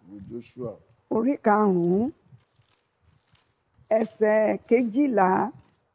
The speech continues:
Speaker 2: Joshua.
Speaker 1: Hmm. Orí karùn-ún. Ẹ̀yin náà lè máa ṣí tọ̀dọ̀ yín nínú ilé o.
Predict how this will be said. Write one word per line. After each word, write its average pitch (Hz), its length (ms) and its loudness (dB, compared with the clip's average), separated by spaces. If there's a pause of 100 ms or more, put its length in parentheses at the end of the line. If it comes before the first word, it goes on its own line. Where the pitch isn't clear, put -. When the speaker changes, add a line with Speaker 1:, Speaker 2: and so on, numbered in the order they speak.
(1300)
Speaker 2:
Joshua. 233 600 2 (200)
Speaker 1:
Hmm. 117 180 -20
Orí 127 200 -8
karùn-ún. 104 680 -16 (480)
Ẹ̀yin 143 200 -6
náà 185 140 -6
lè 165 120 0
máa 139 200 -6
ṣí 131 120 -16
tọ̀dọ̀ - 420 2
yín 147 80 -8
nínú 143 220 -12
ilé 143 240 -8
o. 143 160 -6